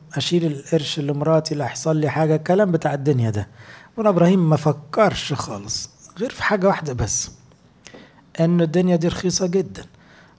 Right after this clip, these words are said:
وأنا أهم حاجة يفضل لوط ده حبيبي ويفضل ابني، هو يغلط أنا ما أغلطش، هفضل أبوه ومسؤول عنه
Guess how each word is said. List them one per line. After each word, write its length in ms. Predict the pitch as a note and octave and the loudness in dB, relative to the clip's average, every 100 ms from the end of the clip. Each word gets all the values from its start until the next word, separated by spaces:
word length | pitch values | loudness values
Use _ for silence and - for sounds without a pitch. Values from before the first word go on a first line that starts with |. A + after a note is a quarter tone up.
| C#3+ | -6
وأنا 240 | C#3 C#3+ | 0 2
أهم 180 | F3 E3 | 4 2
حاجة 260 | D#3 E3+ | 2 2
يفضل 340 | F3+ F3 E3+ E3 | 2 4 2 4
لوط 140 | F3 | 2
ده 100 | D#3 | 2
حبيبي 420 | B2+ D#3 C3 F#2 - - _ C#3+ | -2 -6 -8 -10 -16 -18 _ -2
ويفضل 360 | E3 F3 E3+ | 0 4 4
ابني، 320 | E3 A2+ G2+ | 2 0 -4
هو 180 | A#2+ D#3+ | 0 4
يغلط 440 | E3+ G3 G#3 A3+ G#3 | 6 6 6 4 2
أنا 140 | F3+ | 0
ما 100 | F#3 | 0
أغلطش، 480 | F#3 F#3 A2 - - - _ _ - - _ - | 2 0 0 -6 -12 -18 _ _ -20 -20 _ -4
هفضل 340 | D3+ D3+ E3+ | -2 2 4
أبوه 320 | E3+ G#3 G#3 A2+ E3+ | 6 6 4 2 -4
ومسؤول 440 | C#3 C3+ F#3 F3+ | -2 0 2 4
عنه 400 | F3+ G#3+ F#3 G2 | 4 4 2 -2